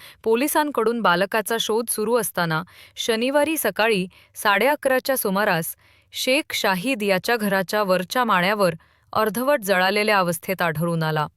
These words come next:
यानंतर एकच गोंधळ उडाला होता, तर घटनेचे वृत्त कळताच नागरिकांनी घटनास्थळी धाव घेऊन संशयितास जमावाच्या ताब्यात देण्याची मागणी केली. यामुळे परिसरात तणावाचे वातावरण निर्माण झाले होते.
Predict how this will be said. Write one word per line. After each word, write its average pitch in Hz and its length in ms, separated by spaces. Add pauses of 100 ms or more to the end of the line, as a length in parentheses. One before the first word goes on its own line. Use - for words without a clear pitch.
(220)
यानंतर 262 520 (100)
एकच 233 420
गोंधळ 202 380
उडाला 175 300
होता, 165 340 (260)
तर 294 140
घटनेचे 240 560
वृत्त 220 360 (100)
कळताच 196 580 (240)
नागरिकांनी 247 640
घटनास्थळी 226 760
धाव 190 280
घेऊन 202 320 (340)
संशयितास 269 640
जमावाच्या 208 680
ताब्यात 196 280
देण्याची 180 480
मागणी 170 420
केली. 160 280 (260)
यामुळे 294 420
परिसरात 247 560 (180)
तणावाचे 247 520
वातावरण 214 600
निर्माण 175 380
झाले 165 200
होते. 160 320